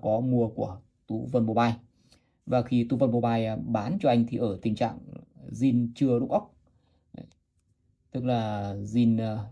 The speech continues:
chưa động chạm vào bất cứ con ốc nào. Và đồng nghĩa với đó là máy chưa bị bung mở lần nào. Chưa bị sửa chữa, à, bất cứ một cái gì. Và hiện tại khi anh, à,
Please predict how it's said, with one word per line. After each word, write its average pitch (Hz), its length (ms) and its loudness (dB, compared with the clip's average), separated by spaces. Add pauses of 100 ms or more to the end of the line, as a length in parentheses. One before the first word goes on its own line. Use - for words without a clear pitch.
(100)
chưa 123 180 0
động 127 220 2
chạm - 220 -4
vào 107 100 -6
bất - 180 -6
cứ 127 180 0
con 120 140 0
ốc - 140 -4
nào. 120 220 -2 (380)
Và 110 140 -2
đồng 113 180 2
nghĩa 113 140 0
với 127 100 -2
đó 113 200 2
là 131 100 -2
máy 110 260 -2
chưa 123 280 2
bị 95 300 -4
bung 117 240 2
mở 104 160 2
lần 110 140 0
nào. 110 220 -2 (1300)
Chưa 117 160 -2
bị - 220 -2
sửa - 200 -8
chữa, 135 440 -8
à, - 160 -10
bất - 240 -8
cứ 135 120 -4
một - 120 -2
cái 107 80 -2
gì. 110 200 2 (480)
Và - 100 0
hiện 127 200 0
tại 113 280 0
khi 139 180 -2
anh, 123 340 2
à, 117 280 -2